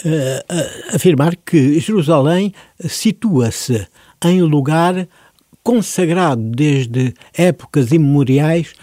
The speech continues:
a uma certa forma de religião. Quer dizer, tornou-se uma cidade, como outras da zona do Médio Oriente, uma cidade santa. E os judeus, eh, edificaram um templo,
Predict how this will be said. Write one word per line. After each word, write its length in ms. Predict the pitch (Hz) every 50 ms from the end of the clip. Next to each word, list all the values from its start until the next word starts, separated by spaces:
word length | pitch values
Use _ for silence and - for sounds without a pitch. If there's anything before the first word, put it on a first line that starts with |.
| - - _
a 100 | - 165
uma 200 | 170 170 160 143
certa 420 | - - 175 170 143 - - 139
forma 500 | - - - 160 160 156 151 151 147 147
de 200 | 139 120 113 165
religião. 640 | 131 117 139 131 110 95 - 113 113 95 90 92 - _ _ - - - - -
Quer 160 | - 170 160
dizer, 580 | 135 135 139 151 160 147 127 165 170 143 110 -
tornou-se 680 | _ - - 202 185 175 202 226 262 240 - - -
uma 180 | 175 170 165 156
cidade, 540 | - - 160 151 131 135 147 151 180 180 - -
como 240 | - 180 156 147 147
outras 560 | 175 240 285 285 - - 120 110 110 - - _ _ - - - - -
da 140 | 135 139
zona 280 | 127 143 156 147 139 135
do 100 | 123 123
Médio 280 | 123 143 143 135 143 143
Oriente, 380 | 139 143 156 185 214 214 208 - _ - - -
uma 240 | 214 202 202 180 160
cidade 400 | - - 151 139 151 151 139 -
santa. 400 | - 127 113 95 95 - 110 - _ _ - - -
E 100 | 220 247
os 100 | 262 233
judeus, 680 | - - 208 170 127 135 143 139 135 143 170 - - _ _ _ _ - _
eh, 300 | - 185 165 151 160 - -
edificaram 920 | - 220 226 185 214 185 - 190 160 - - 156 131 120 113 110 107 98 - _ _ _ - _ -
um 240 | 214 208 214 202 175
templo, 680 | - - 160 147 139 143 139 - - 151 156 170 175